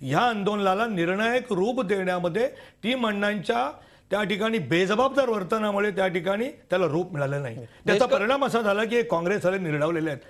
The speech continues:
Speaker 1: त्यांना वाटतं आमचं कोण काय करणार आहे, हे येतील, चार लोक बसतील. आता हे जे भाषा करत होते की त्यांनी बसावं,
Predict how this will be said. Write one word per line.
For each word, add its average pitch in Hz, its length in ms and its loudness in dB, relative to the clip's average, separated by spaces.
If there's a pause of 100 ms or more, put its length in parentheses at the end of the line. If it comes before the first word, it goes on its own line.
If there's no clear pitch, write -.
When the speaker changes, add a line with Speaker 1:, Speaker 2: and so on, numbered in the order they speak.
(120)
Speaker 1:
त्यांना 208 180 2
वाटतं 277 160 2
आमचं 285 200 -2
कोण 277 220 0
काय 320 100 0
करणार 196 300 -2
आहे, 110 160 -12 (500)
हे 220 120 2
येतील, 311 300 0
चार 208 220 0
लोक 226 160 2
बसतील. 226 400 -4 (240)
आता 175 180 0
हे 220 120 2
जे 247 80 2
भाषा 160 260 -2
करत 214 140 0
होते 220 200 0
की 196 100 -2
त्यांनी 202 180 -2
बसावं, 190 440 0